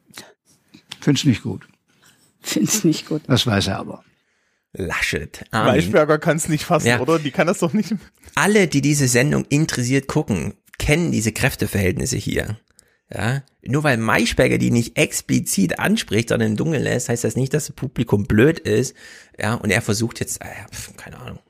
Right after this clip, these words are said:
Speaker 3: <laughs>
Speaker 4: Also,
Speaker 3: Also
Speaker 4: das
Speaker 3: wirklich
Speaker 4: ist
Speaker 3: grotesk.
Speaker 4: Äh,
Speaker 3: So wird man nicht
Speaker 4: es
Speaker 3: Kanzler.
Speaker 4: ist, äh, doch, doch. Also meine, meine Voraussage ist immer noch,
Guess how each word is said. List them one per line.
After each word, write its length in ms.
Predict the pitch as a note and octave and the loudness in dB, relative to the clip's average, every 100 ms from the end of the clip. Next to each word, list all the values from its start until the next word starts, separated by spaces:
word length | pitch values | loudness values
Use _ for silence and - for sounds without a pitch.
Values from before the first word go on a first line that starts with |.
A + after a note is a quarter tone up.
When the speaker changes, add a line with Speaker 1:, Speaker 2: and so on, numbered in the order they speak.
| _ - | _ -12
Speaker 3:
<laughs> 240 | - C#3 - _ - - - | -6 -6 -6 _ -16 -12 -8
Speaker 4:
Also, 180 | - | -2
Speaker 3:
Also 0 | |
Speaker 4:
das 140 | A#2+ A2 | 0 0
Speaker 3:
wirklich 220 | - - | -2 -4
Speaker 4:
ist 120 | B3 | -8
Speaker 3:
grotesk. 800 | - A3 - - - E4+ - - - _ _ _ _ - - - - | -6 2 2 2 0 0 -2 -6 -20 _ _ _ _ -20 -18 -14 -8
Speaker 4:
Äh, 160 | - - D#3+ - | -4 -4 -6 -4
Speaker 3:
So 140 | - | -2
wird 120 | A#2 | 0
man 100 | - | -2
nicht 120 | G2 - | -6 -2
Speaker 4:
es 60 | |
Speaker 3:
Kanzler. 220 | F3+ - G3 | -2 -2 -6
Speaker 4:
ist, 180 | - - - _ _ _ _ _ - | -10 -14 -20 _ _ _ _ _ -2
äh, 360 | B2+ C3 C3 | 2 4 2
doch, 340 | B2+ D3+ - - - _ _ - | 2 0 0 -10 -20 _ _ -2
doch. 240 | D3 - - _ - | -2 -2 -10 _ 0
Also 200 | B2 C3 | 0 4
meine, 260 | C#3 G#3 G#3+ | 2 2 0
meine 360 | C3 E3+ E3 | 0 2 0
Voraussage 580 | - B2+ D3 - B2+ C3 | 0 2 2 4 0 0
ist 240 | - - | -2 -2
immer 220 | - F3+ F3 | -2 0 0
noch, 240 | F3 | -2